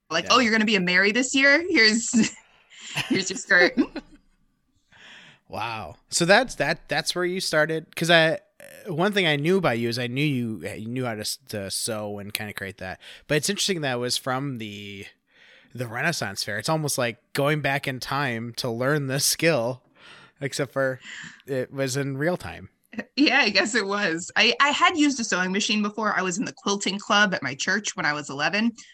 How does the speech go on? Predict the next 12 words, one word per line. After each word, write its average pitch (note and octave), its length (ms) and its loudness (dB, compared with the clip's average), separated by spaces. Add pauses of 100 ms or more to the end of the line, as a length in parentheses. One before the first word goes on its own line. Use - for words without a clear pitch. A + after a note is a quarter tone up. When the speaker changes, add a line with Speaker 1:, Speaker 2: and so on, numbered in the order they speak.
(120)
Speaker 1:
but - 160 -6
quilts - 360 -2
are D3+ 240 0 (440)
just - 340 -6 (380)
straight - 380 -2
lines, D#3 520 -2 (840)
um, F#3+ 480 -4 (260)
for G3 120 -4
the E3 60 -6
most A#2 280 -8
part C3 180 -8
anyway. - 400 -8